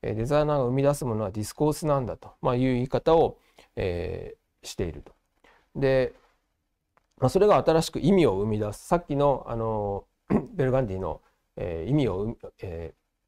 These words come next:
ー、意味のイノベーションということとも呼応するんだけれども、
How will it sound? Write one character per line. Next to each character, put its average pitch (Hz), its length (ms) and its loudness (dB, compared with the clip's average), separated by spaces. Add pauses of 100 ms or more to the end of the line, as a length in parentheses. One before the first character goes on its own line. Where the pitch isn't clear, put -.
(240)
ー、 156 40 0
意 - 20 -
味 151 80 4
の 113 80 2
イ 107 80 0
ノ 127 120 2
ベ 156 140 6
ー - 40 4
シ 156 80 0
ョ 127 80 4
ン 101 40 -4
と - 60 -6
い 107 40 -4
う - 20 -10
こ 110 80 -2
と 127 80 -6
と 139 60 -2
も 113 100 -2
呼 117 240 -4
応 120 80 0
す - 120 -10
る 127 120 -4
ん 123 80 -4
だ 98 100 -6
け 95 100 -10
れ 92 60 -12
ど 98 80 -10
も、 143 300 0